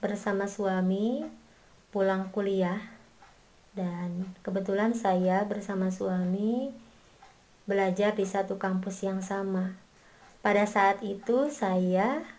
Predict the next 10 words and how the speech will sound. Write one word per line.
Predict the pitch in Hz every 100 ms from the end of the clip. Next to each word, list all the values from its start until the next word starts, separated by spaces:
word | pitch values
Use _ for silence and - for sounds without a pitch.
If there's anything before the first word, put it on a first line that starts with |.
| -
membawa | 202 196 190 190 185 185 220 269 285 269 -
putri | 196 208 196 190
bungsu | 190 185 214
saya | 214 202 190 208 254
yang | 220 196 190
masih | 185 185 - 226
berusia | 214 214 190 - 196 196
delapan | 196 185 185 180
belas | 175 180 180
bulan. | - 190 185